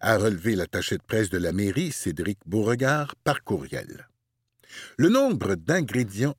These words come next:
actifs interdits dans les produits vendus aux particuliers sera presque triplé, passant de vingt-deux à soixante et un, prévoit le nouveau code. Une hausse remarquable,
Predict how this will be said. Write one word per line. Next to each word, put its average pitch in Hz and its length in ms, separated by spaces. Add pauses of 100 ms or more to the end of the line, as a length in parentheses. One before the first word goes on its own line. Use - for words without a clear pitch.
(140)
actifs - 500 (100)
interdits 110 600 (340)
dans 127 140
les 123 100
produits 143 420
vendus 104 340
aux 95 100
particuliers 135 720 (180)
sera 165 240 (300)
presque - 340 (160)
triplé, 120 480 (320)
passant 175 380
de 110 120
vingt-deux 139 520
à - 80
soixante 110 420
et 92 100
un, 131 160 (400)
prévoit 120 360
le 95 80
nouveau 104 320
code. - 260 (1300)
Une 170 240
hausse 180 760
remarquable, 95 880